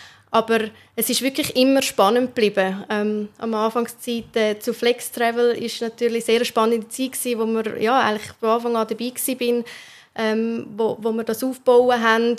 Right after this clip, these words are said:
Und nachher hat's immer wieder weitere Schritte gegeben, wo ich einfach nie einen Grund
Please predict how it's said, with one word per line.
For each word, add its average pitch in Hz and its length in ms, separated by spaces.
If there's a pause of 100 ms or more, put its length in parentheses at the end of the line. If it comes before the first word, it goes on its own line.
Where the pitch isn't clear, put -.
Und 233 320
nachher 233 500
hat's 226 200
immer 302 180
wieder 254 260
weitere 262 380
Schritte 269 340
gegeben, 277 220
wo 247 60
ich 240 180
einfach 233 280
nie 226 220
einen 226 140
Grund 233 540